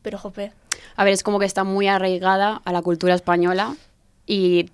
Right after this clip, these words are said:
Speaker 2: genera muchísimo debate, mucha gente en contra, mucha gente a favor. Pero llevan tantos años calentando la cabeza y dando que sí, que no, que sí, que no, que sí, que no, eh, que justamente ahora, cuando se ve una ley de bienestar animal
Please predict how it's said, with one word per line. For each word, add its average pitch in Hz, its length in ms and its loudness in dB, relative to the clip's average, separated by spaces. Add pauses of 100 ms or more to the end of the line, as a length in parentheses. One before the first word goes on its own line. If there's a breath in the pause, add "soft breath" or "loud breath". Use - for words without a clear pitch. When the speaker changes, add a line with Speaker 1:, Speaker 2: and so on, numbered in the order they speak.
(100)
Speaker 2:
genera 185 280 2
muchísimo 175 420 0
debate, 180 300 2
mucha 180 240 0
gente 170 200 0
en 170 80 2
contra, 175 220 0
mucha 175 200 -2
gente 170 220 -2
a 160 40 -4
favor. 165 380 0 (680 soft breath)
Pero 196 140 2
llevan 208 260 4
tantos 208 340 0
años 170 420 0 (120)
calentando 190 420 2
la 202 60 2
cabeza 190 300 0
y 170 60 0
dando 175 240 0
que 180 100 -4
sí, 196 200 -4
que 185 160 0
no, 180 160 2
que 175 100 -6
sí, 180 180 -2
que 180 140 0
no, 175 120 2
que 175 80 -6
sí, 170 120 -4
que 175 120 -2
no, 180 240 0 (600)
eh, 175 720 0
que 190 120 -4
justamente 202 540 0
ahora, 175 300 4
cuando 175 280 0
se 170 140 -6
ve 175 80 0
una 185 180 2
ley 185 140 2
de 180 100 2
bienestar 180 360 0
animal 175 460 2